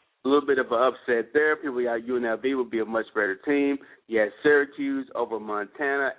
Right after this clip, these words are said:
eighty-one to thirty-four. Uh, even bigger, <laughs> another big defeat. And then you had Butler over Bucknell, sixty-eight to fifty-six. Marquette over Davidson, fifty-nine to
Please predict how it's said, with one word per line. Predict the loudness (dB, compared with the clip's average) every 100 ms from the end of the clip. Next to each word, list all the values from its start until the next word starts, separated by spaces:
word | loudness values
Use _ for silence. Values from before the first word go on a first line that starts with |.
| -2
eighty-one | 0 0 -2 -2 -2
to | -4 0
thirty-four. | 2 2 0 -12 -6 0 0 0 -4 -6 _ _ _ _ -2
Uh, |
even | 0 4 4 2 0
bigger, | 0 2 2 0 -2 -4 -4 -4
<laughs> | -4 -6 -6
another | -2 2 4 2 0
big | -2 -2
defeat. | -6 -4 -4 -4 -12 _ _ _ -6
And | -2 2
then | 2
you | 2 2
had | 4 2 2
Butler | 2 2 2 2
over | 0 0 -2
Bucknell, | -2 -2 -2 -2 -2 -2
sixty-eight | -8 -2 -2 -2
to |
fifty-six. | -4 -6 -6 -4 -2 -2 0
Marquette | 2 2 4 4 4 2 _
over | -6 -4 -4
Davidson, | 0 0 0 -2 -6 -6
fifty-nine | -2 -2 -2 -2 0 0
to | -2